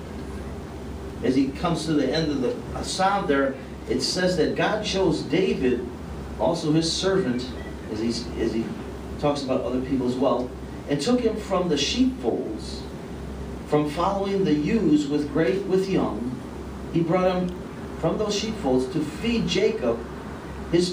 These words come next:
people, and Israel inheritance. So he fed them, this David, according to the integrity of his heart,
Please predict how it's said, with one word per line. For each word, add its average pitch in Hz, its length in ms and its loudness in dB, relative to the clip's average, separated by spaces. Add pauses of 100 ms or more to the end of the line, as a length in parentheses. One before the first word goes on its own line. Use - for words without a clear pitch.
(160)
people, 117 500 0 (440)
and 135 180 0
Israel 160 440 4
inheritance. 143 960 -2 (1200)
So 151 160 4
he 151 140 4
fed 190 280 4
them, 135 200 0
this 156 120 -4
David, 127 420 2
according 165 440 0
to 147 120 -2
the 135 120 4
integrity 180 560 2
of 175 80 2
his 170 160 -2
heart, 180 340 0